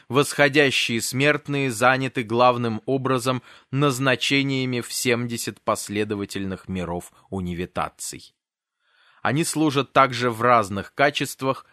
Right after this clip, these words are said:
на самой Эдентии, главным образом в связи с программой созвездия, имеющей отношение к благоденствию групп, рас, наций и планет.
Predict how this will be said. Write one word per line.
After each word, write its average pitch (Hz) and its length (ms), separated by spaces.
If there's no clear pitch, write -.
на 139 200
самой 113 520
Эдентии, 107 760
главным 151 480
образом 127 560
в - 140
связи 123 400
с - 100
программой 113 680
созвездия, 123 840
имеющей 156 560
отношение 123 840
к 107 80
благоденствию 110 1080
групп, 110 520
рас, 113 640
наций 104 840
и 110 100
планет. 98 720